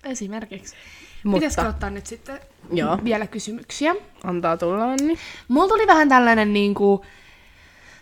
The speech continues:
Speaker 1: vähän tämmönen vaikeampi kysymys.
Speaker 2: Okei.
Speaker 1: Ja se menee näin. Mikä on teidän M P siitä, että menkkatuotteita pitäisi olla myös miesten vessoissa?
Speaker 2: No. Öö, rehellisesti mä oon sitä mieltä,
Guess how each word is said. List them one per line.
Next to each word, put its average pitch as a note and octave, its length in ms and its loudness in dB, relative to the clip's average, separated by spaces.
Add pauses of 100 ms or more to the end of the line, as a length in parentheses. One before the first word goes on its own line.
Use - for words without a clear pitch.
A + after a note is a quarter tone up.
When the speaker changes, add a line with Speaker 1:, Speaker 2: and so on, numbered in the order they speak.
(140)
Speaker 1:
vähän D4+ 200 8
tämmönen B3 420 4
vaikeampi G#3+ 580 4
kysymys. - 560 -8 (240)
Speaker 2:
Okei. D#3+ 320 -6 (460)
Speaker 1:
Ja G#3 520 6 (760)
se - 140 0
menee A#3 300 4
näin. - 380 -8
Mikä C#4 360 0
on D#4+ 220 0
teidän A#3+ 440 2
M A#3 40 0
P A#3 40 -6 (120)
siitä, D4+ 440 0
että A#3 220 -6
menkkatuotteita A3 840 -2
pitäisi G3+ 380 -4
olla G#3 140 -4
myös G3+ 320 -6
miesten G3+ 460 -8
vessoissa? - 680 -10 (1300)
Speaker 2:
No. E3 280 -6 (520)
Öö, E3+ 420 2
rehellisesti G3 880 4
mä D#3 160 0
oon D3+ 120 0
sitä D3+ 300 0
mieltä, C#3+ 640 4